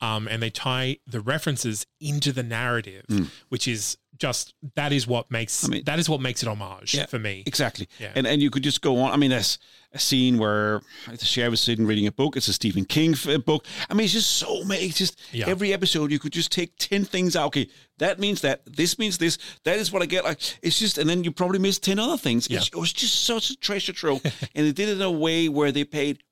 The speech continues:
Speaker 2: respect.
Speaker 1: Yeah.
Speaker 2: Right? They're like, "Somebody came before us. Somebody paved the way. We're now giving back in a way." And I, I just love that. And it made the universe so much richer. And you could still watch it without getting all those references. That was so, so
Speaker 1: Yeah.
Speaker 2: beautiful about it.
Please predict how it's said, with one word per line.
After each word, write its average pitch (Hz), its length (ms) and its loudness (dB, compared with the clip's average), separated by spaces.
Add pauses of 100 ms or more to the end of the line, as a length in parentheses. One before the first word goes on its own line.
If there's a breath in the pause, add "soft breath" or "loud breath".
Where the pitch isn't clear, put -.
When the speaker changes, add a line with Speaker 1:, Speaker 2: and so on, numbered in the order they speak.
Speaker 2:
respect. - 920 -2 (140 loud breath)
Speaker 1:
Yeah. 104 140 -4
Speaker 2:
Right? 151 160 0
They're 160 120 2
like, 139 200 0 (340 soft breath)
"Somebody 113 380 0
came 175 200 2
before 117 420 2
us. 120 180 0 (220 loud breath)
Somebody 135 400 0
paved 135 420 -2
the 131 80 2
way. 113 440 2
We're 110 260 0
now 107 140 2
giving 104 300 -2
back - 300 -10
in 104 120 -2
a 101 40 -2
way." 80 200 -6
And 131 100 0
I, 143 160 0
I 131 260 0
just - 240 -2
love 113 240 -2
that. - 220 -6 (260 loud breath)
And 127 120 2
it 127 40 6
made 160 340 4
the 147 160 2 (240 loud breath)
universe 127 480 4
so 147 200 2
much 143 240 2
richer. 120 400 0 (260 loud breath)
And 156 120 0
you 185 80 0
could 214 100 2
still 277 240 0
watch 127 240 2
it 151 40 2
without 139 360 -2
getting 202 320 4
all 104 120 2
those 117 220 0
references. 110 420 -2
That 165 140 -2
was 202 140 2
so, 151 140 2
so 143 200 0
Speaker 1:
Yeah. 123 120 0
Speaker 2:
beautiful 285 240 2
about 107 180 0
it. - 60 -18